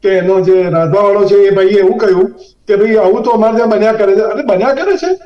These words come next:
આ તો માનવના જાળ સાથે. ખરેખર તો એવું છે કે આવી જ્યારે જીવ જીવાત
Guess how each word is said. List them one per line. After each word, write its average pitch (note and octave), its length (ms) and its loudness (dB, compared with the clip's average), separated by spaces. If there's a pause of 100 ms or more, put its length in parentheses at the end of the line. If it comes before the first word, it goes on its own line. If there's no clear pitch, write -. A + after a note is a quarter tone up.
(220)
આ F3 80 -2
તો A3 500 0
માનવના G#3+ 680 0
જાળ F#3 260 0
સાથે. G#3 280 -2
ખરેખર G3+ 420 -4
તો A#3 140 -6
એવું A#3 180 -10
છે F#3+ 160 0 (360)
કે G3 80 -2
આવી F#3 260 -2
જ્યારે A3 280 0
જીવ F#3+ 220 -2
જીવાત G#3 420 -2